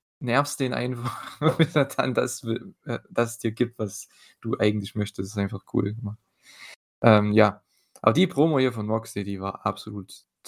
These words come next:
Zucker einfach. Das war so schön. Und, äh, ja, hat mich heiß gemacht aufs Match, hat uns heiß gemacht aufs Match. Ich hoffe, euch auch in zwei Wochen dann. Oder für euch ist ja dann schon in einer Woche fast, ähm, bei Quake by the Lake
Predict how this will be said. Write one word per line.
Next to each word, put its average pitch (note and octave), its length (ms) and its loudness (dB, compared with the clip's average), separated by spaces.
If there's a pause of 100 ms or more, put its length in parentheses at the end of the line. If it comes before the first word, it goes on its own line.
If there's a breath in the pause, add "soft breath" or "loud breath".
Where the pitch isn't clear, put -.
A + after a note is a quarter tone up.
(260)
Zucker G#2 300 -4
einfach. G2+ 360 -10
Das - 180 -20
war G#2+ 60 -8
so A#2+ 220 -6
schön. G#2+ 380 -4 (920 soft breath)
Und, G2 460 -2
äh, G2 260 0
ja, G2 100 2
hat G#2+ 140 0
mich A2 120 -2
heiß A2+ 200 6
gemacht A2 220 -2
aufs G#2 220 -6
Match, A#2 200 0
hat - 80 -6
uns B2 220 -2
heiß A2 200 0
gemacht A2 260 -2
aufs A2 200 -2
Match. G#2+ 160 -4
Ich G#2+ 120 4
hoffe, D3 200 10
euch A#2+ 220 -2
auch E3 320 2
in C3+ 240 -10
zwei C3 300 -4
Wochen C#3 220 -8
dann. C#3 300 -4
Oder A2 160 -4
für - 160 -8
euch A#2 180 -2
ist A2+ 140 -6
ja A2 60 -2
dann G#2 180 -4
schon G#2 300 -4
in G2+ 80 -4
einer A2 240 0
Woche A2 180 -4
fast, A2+ 240 -8 (540 loud breath)
ähm, G2+ 480 2 (160)
bei G2+ 180 0
Quake - 540 0
by A2 180 0
the A#2 80 0
Lake G#2+ 280 -4